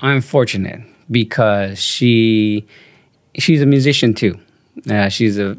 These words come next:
phenomenal clarinetist, and she plays with the Hawaii Symphony Orchestra and teaches. So she understands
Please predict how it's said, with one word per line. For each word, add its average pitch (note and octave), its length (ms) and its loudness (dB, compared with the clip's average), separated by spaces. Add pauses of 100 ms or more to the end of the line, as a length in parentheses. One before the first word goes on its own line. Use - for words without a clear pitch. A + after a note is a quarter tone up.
(260)
phenomenal G#2+ 500 0
clarinetist, G2+ 840 -4
and B2 300 0
she B2 120 0
plays G#2+ 420 -2
with G#2 240 -4
the G2+ 300 0
Hawaii G2+ 300 -2
Symphony G2+ 400 -2
Orchestra G#2 680 -2
and F#2+ 240 -4 (460)
teaches. G#2+ 600 0
So A2 200 -2
she D#3 500 0 (140)
understands G#2+ 1160 0